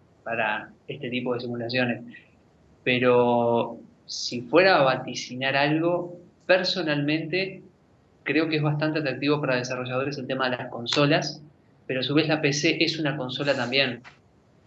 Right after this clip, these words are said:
Y dado que H T C Vive va a estar muy relacionado al tema de lo que es Steam V R,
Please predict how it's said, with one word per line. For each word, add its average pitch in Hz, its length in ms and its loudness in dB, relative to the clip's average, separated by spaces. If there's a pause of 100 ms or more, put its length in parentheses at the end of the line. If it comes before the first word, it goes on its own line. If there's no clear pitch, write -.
(100)
Y 131 100 -4
dado 147 200 6
que - 380 -4
H 143 220 -2
T 139 120 -10
C 135 140 -6
Vive 131 260 0
va 123 80 -4
a - 40 -12
estar 131 200 -4
muy 135 120 -6
relacionado 123 500 -2
al 120 100 0
tema 123 160 -4
de 120 60 -4
lo 117 60 -8
que 127 60 -6
es - 140 -10
Steam 131 260 -8
V 131 140 0
R, 143 320 2